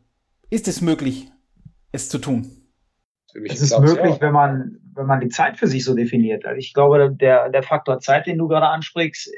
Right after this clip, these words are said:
Speaker 3: sprichst, ist, ähm, ganz wichtig, ein ganz wichtiges Thema in der Spielerausbildung, weil viele Trainer natürlich ihren, ihren Zweijahreszyklus sehen und meinen, die müssten jetzt in zwei Jahren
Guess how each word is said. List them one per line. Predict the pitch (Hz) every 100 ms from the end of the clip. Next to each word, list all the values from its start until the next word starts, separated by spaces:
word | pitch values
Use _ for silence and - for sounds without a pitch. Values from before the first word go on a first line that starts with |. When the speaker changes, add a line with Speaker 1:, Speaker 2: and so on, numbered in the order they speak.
| -
Speaker 3:
sprichst, | 139 160 160 - -
ist, | 147 139 139 - - _ _
ähm, | 120 127 - - - - _ _ _ _ _ _ _ _ _ _ -
ganz | 151 147 -
wichtig, | 160 - 156 131 -
ein | 139
ganz | 143 139
wichtiges | 147 143 127
Thema | - 220 226
in | 135
der | -
Spielerausbildung, | - 214 226 131 131 127 120 113
weil | 113 120 127 -
viele | - 160 160
Trainer | - 151 170 165
natürlich | 139 156 156 139
ihren, | - 135 135 131
ihren | 127 131 120
Zweijahreszyklus | - 131 131 151 190 - 190 175 139
sehen | 170 190 185
und | 135
meinen, | 135 147
die | 143
müssten | 151 -
jetzt | 139 135
in | 120
zwei | 143 139
Jahren | 135 156 160